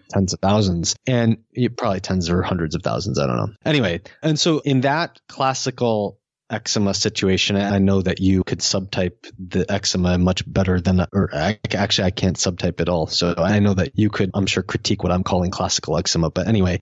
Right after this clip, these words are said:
Speaker 2: in that situation, washing the skin with soap will generally cause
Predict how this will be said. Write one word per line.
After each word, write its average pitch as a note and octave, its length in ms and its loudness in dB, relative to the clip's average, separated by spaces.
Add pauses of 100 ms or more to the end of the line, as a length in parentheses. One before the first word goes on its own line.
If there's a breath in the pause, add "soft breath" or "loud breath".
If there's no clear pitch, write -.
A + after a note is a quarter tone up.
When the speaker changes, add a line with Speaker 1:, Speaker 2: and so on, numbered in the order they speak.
Speaker 2:
in D3 180 4
that A#2+ 280 0 (120)
situation, G2 840 0 (360 loud breath)
washing A2 800 0
the G2 300 -6
skin A#2 320 0
with G2 140 2
soap - 400 0
will F#2+ 220 0
generally G#2 540 0
cause G2+ 640 0